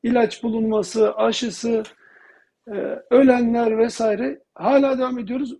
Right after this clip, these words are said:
Bugün de konuşacağımız konulardan bir tanesi bu. E, şimdi bir hafif hafif panik havası görmeye başladım ben. Avrupa'da bazı yerlerde kapanmalar oluyormuş. Amerika Birleşik Devletleri'nde de, e, kapanmalar var. E, en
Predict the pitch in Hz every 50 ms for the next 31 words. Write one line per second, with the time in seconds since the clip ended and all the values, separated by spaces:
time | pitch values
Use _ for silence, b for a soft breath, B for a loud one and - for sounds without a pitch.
0 | _ - 180 180 262 277 269 302 269 262 254 - 247 247 214 - - 240 233 214
1 | 175 240 240 240 233 226 220 240 233 214 - 233 233 226 214 - 262 247 285 185
2 | - - _ _ _ _ _ b b b b b b b b b _ - 220 185
3 | 190 - - - - 202 - - 240 240 240 247 214 247 262 262 254 - - -
4 | - _ _ _ _ - 233 208 - 220 233 285 262 190 240 254 254 254 - 226
5 | 262 262 254 - 240 233 226 208 - 254 208 247 240 233 254 269 262 233 214 180
6 | - - 196 175 185 185 185 220 269 294 220 214 220 226 180 226 208 220 214 214
7 | 214 214 208 226 226 220 226 214 226 220 - - 202 - 220 226 220 226 226 233
8 | 226 214 208 185 220 233 294 320 - - - _ - 208 220 233 233 - 240 220
9 | 233 220 - - 226 233 233 - - 233 226 233 233 269 240 226 196 180 - _
10 | _ _ _ - 196 190 180 180 202 185 - 202 202 196 190 190 185 180 180 180
11 | 233 262 - - - _ _ _ _ _ _ _ - - 202 185 196 - 214 -
12 | - - - - _ _ _ _ _ - 247 233 240 240 240 233 -